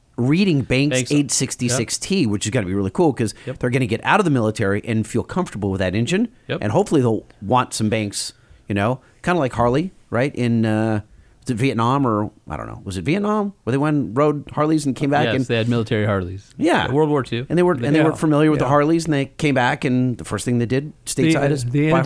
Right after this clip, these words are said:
Speaker 1: Harley.
Speaker 3: the Indian and Harley Duke out. What a
Speaker 1: Right.
Speaker 3: Somebody should do a movie on that.
Speaker 2: Well,
Speaker 1: They did. It was a T-, made-for-T V movie, right?
Speaker 3: Well, n-,
Speaker 1: Or are you being
Speaker 3: the world's
Speaker 1: sarcastic?
Speaker 3: fastest Indian.
Speaker 2: Yes.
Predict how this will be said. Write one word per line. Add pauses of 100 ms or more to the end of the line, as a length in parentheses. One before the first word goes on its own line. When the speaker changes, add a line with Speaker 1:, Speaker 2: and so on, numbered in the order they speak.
(100)
Speaker 1:
Harley.
Speaker 3:
the
Indian
and
Harley
Duke
out.
What
a
Speaker 1:
Right. (280)
Speaker 3:
Somebody
should
do
a
movie
on
that. (800)
Speaker 2:
Well, (300)
Speaker 1:
They
did.
It
was
a
T-,
made-for-T
V
movie,
right? (220)
Speaker 3:
Well,
n-, (300)
Speaker 1:
Or
are
you
being
Speaker 3:
the
world's (200)
Speaker 1:
sarcastic?
Speaker 3:
fastest
Indian. (180)
Speaker 2:
Yes.